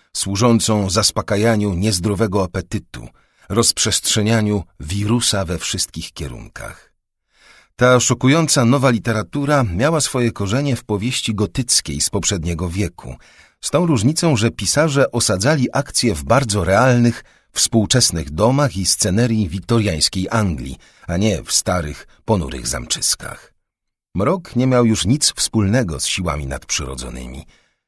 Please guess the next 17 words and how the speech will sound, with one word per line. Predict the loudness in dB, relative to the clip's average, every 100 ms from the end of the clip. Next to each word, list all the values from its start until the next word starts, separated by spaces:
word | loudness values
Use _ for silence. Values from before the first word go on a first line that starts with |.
| _ _
Gęstniał | 2 4 4 2 -2 -2 -2 -2
za | -2
to | -2 -4
w | -4
zakamarkach | -4 -4 -4 -4 -4 -4 -6 -6
dusz | -8 -8 -6 -6 -6 -12 _ _
pozornie | -4 -2 -2 -2 -4 -4
godnych | -4 -6 -4 -6 -6
szacunku | -6 -6 -4 -4 -4 -8 -6
osób | -4 -4 -6
publicznych, | -6 -6 -6 -2 -2 -4 -14 -16 _ _ _ _
których | -2 2 2 2
życie | 0 0 -2
prywatne | -2 0 0 0 -2 0
skrywało | 0 -2 -2 0 0 0 -2
przerażające | -2 -2 -2 -4 -4 -6 -6 -8
tajemnice. | -8 -12 -12 -14 -10 -2 -2 -2 -16